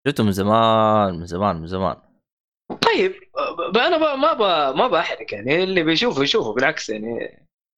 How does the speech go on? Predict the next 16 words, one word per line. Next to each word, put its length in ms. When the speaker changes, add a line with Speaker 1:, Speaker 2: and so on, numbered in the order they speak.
Speaker 2:
ماشي 260
حاله. 280
أيوه، 240
بس، 380
يعني، 760
حلو، 380
مشيته. 680
طيب، 200
قالوا 200
لي: 80
"كمان 400
عندك 340
إنجلوريوس 480
Bastard". 360
إنجلوريوس 500
Bastard، 440